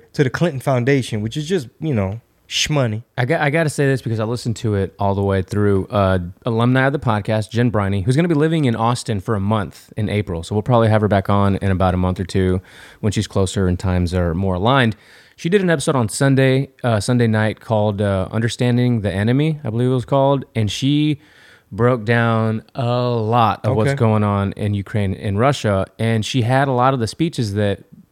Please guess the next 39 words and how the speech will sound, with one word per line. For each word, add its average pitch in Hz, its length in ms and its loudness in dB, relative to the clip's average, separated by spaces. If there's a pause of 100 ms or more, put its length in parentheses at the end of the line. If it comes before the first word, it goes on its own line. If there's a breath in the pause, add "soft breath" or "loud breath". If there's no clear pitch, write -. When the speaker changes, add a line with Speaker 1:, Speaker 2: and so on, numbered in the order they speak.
(160)
Speaker 2:
Putin 160 480 2
has 120 160 2
been 107 200 0
giving 180 420 2 (320)
throughout 123 220 2
the 117 80 -2
last 120 240 2
couple 117 200 -2
of 107 80 -2
days 113 440 0 (240)
slash - 380 -2
weeks, 117 360 2 (160 loud breath)
Speaker 1:
Mm-hmm. 107 180 -6 (300 loud breath)
Speaker 2:
translated, 123 920 0
broke 123 280 0
it 123 40 0
all 127 120 4
down. 107 420 0 (160)
And 120 180 2
it's 120 200 -2
really, 185 580 2 (460)
it's, 139 160 -2 (100)
it's - 160 0
a 170 60 2
crazy 170 340 0
stark 143 340 0
contrast 127 460 0
of 101 80 -4
what 107 140 -2
we're 113 140 0
hearing 110 280 2
on 98 240 0
mainstream 98 380 -2
media. 107 440 2 (500 soft breath)
And 113 600 2
again, 123 300 2
it's - 160 -6
not, 127 340 2 (160)
w-, 104 180 -10